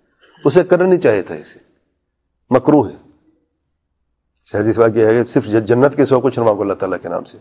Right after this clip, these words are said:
اس کا آگے آئے گا۔ لیکن اگر کسی نے مانگ لیا آپ سے، مکروہ عمل پہ اس نے عمل کر لیا ہے،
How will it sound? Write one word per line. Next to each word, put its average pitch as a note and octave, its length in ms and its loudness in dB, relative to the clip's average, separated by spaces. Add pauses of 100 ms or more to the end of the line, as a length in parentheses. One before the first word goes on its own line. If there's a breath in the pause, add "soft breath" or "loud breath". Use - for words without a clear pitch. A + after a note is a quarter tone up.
اس - 120 -20
کا A#2 140 0 (480 soft breath)
آگے F#2+ 220 -8
آئے F2+ 120 -6
گا۔ G2 60 -12 (440 soft breath)
لیکن E3 140 2
اگر F3+ 120 2
کسی G3 180 0
نے F#3 80 2
مانگ C3+ 260 2
لیا F#2+ 200 -2
آپ E2 80 -6
سے، - 140 -20 (1000)
مکروہ D#3+ 320 4
عمل F3 180 2
پہ E3 120 -4
اس D#3+ 100 -4
نے C#3+ 80 4
عمل C3+ 200 2
کر A2 140 -2
لیا F2 340 -10
ہے، - 40 -20